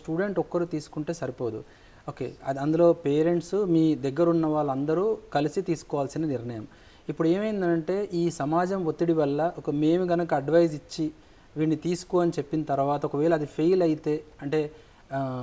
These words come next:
మళ్ళీ responsibility మా మీద పడుతుందేమో అన్న భయంతో కొంతమంది parents అలా చేయొచ్చు. అందరూ parents అలా చేయరండి. అందరూ parents, చాలామంది parents ఏమనుకుంటారంటే, "మా పిల్లలు ఏ decision తీసుకున్నా సరే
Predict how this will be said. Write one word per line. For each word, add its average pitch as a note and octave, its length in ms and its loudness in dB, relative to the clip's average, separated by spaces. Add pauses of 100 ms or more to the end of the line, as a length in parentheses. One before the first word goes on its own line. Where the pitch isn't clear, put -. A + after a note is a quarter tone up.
(340)
మళ్ళీ D#3+ 260 4
responsibility E3+ 640 0
మా D3 200 0
మీద E3 140 2
పడుతుందేమో D3 920 -2
అన్న C#3+ 300 -4
భయంతో D#3+ 580 -2
కొంతమంది F#3 540 -2
parents E3 380 -4
అలా C3+ 140 -4
చేయొచ్చు. A2+ 360 -8
అందరూ F3+ 240 2
parents F3 340 0
అలా C3+ 140 -2 (100)
చేయరండి. A2 220 -8 (280)
అందరూ F#3 240 2
parents, F#3 420 -2 (120)
చాలామంది F3+ 360 0
parents E3+ 360 -2
ఏమనుకుంటారంటే, E3 800 -2 (340)
"మా D#3 80 0
పిల్లలు F3+ 420 0
ఏ F3 220 4
decision E3+ 360 -4
తీసుకున్నా E3 440 -4
సరే D3+ 360 -4